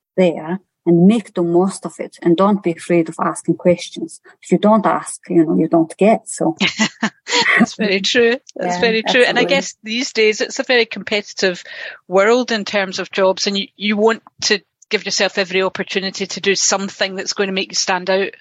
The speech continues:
Speaker 2: You know, when you submit an application, that someone says, "Oh, they've really got involved in a volunteering program," or, or something that, that,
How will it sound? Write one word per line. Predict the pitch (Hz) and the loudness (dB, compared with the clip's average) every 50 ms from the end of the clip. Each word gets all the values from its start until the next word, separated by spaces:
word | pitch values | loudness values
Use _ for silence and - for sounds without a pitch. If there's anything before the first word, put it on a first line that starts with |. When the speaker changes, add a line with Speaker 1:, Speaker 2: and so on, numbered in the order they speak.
| _ _ _ - - - - - _ | _ _ _ -20 -20 -20 -20 -10 _
Speaker 2:
You | - 202 | -4 0
know, | 185 185 180 170 156 - _ _ - | 2 2 2 0 -2 -6 _ _ -4
when | 208 196 185 185 175 - _ _ _ _ | -4 -4 -4 -4 -10 -14 _ _ _ _
you | 202 208 180 | -10 -6 -4
submit | - - 202 - 196 196 - | -4 -2 -2 -2 -2 -4 -2
an | 180 | -2
application, | 180 - - - - - 202 190 208 - - 233 196 190 | -4 -4 -4 -6 -6 -2 -2 0 0 0 -2 -4 -4 -4
that | 175 - | -4 -4
someone | - 190 190 185 | -4 -6 -4 -4
says, | - 214 214 | -4 -2 0
"Oh, | 247 294 320 247 170 - _ - | 0 0 0 -2 -4 -6 _ -12
they've | 214 190 196 185 180 180 175 175 - | -8 -6 -6 -6 -6 -8 -10 -6 -4
really | 214 196 196 190 | -2 -2 0 0
got | 202 - - | 0 0 -2
involved | 180 175 - 190 180 190 196 202 185 - - | -2 -2 0 2 2 2 2 0 -2 -2 -2
in | 190 185 180 175 160 - - - - - _ - | -2 -2 -2 -6 -10 -12 -18 -20 -20 -20 _ -4
a | |
volunteering | 185 196 190 190 190 185 - 233 220 208 220 202 | -2 0 0 0 -2 -4 -4 -4 -2 -2 -4 -4
program," | - - 220 214 202 196 208 196 196 196 190 196 | 0 2 2 4 4 2 2 0 0 0 0 0
or, | 190 185 165 - - - | 0 -2 -2 -4 -6 -6
or | - 185 180 | -6 -4 -4
something | - - 202 190 175 - - 196 190 185 180 | -2 -2 -4 -4 -4 -4 -4 -4 -4 -4 -4
that, | 180 180 - _ _ - | -6 -6 -8 _ _ -6
that, | 196 - | -6 -6